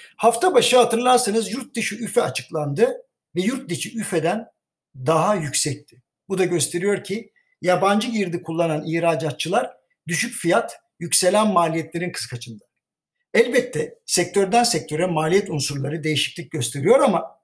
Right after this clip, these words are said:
yine de bir buçuk dolar kilogram seviyesindeki ortalama ihracat değeri için iyi bir haber değil bu gelişme,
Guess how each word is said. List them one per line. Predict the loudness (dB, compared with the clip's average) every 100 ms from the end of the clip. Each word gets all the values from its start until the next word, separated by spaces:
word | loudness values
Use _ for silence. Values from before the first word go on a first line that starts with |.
| _
yine | -2 2 2 2
de | -2 -2
bir | -4
buçuk | -4 -8 -2
dolar | 2 4 2
kilogram | -2 -2 2 2
seviyesindeki | 0 -2 -2 -4 -6 -8 -4
ortalama | -2 0 0 0
ihracat | 0 0 2 4 2 0
değeri | 0 0 -2
için | -4 -4 -4 -6 _ _ _ _
iyi | 0 0 0
bir |
haber | 0 0 4 4 2 -4 _ _ -10
değil | 0 2 2 -2
bu | -6
gelişme, | -6 -6 -6 -4 -4